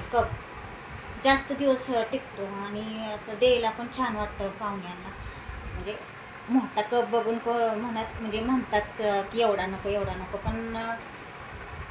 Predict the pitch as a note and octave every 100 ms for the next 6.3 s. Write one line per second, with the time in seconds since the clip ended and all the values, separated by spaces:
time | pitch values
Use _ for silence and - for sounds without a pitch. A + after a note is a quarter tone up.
0 | - - - - - F#3+ G3 G#3+ G#3+ G#3
1 | A#3 A3 F#3+ G3+ G3 G#3+ - A3+ F3+ E3+
2 | F3 F#3+ F3 F3 F#3+ G3 F#3+ - - -
3 | - A#3 A3 G#3+ A3+ G#3+ G#3 G#3 G3+ G3+
4 | - G3 G3 G3 - F3+ - - F3+ -
5 | E3+ - - - - - - - - -
6 | - - -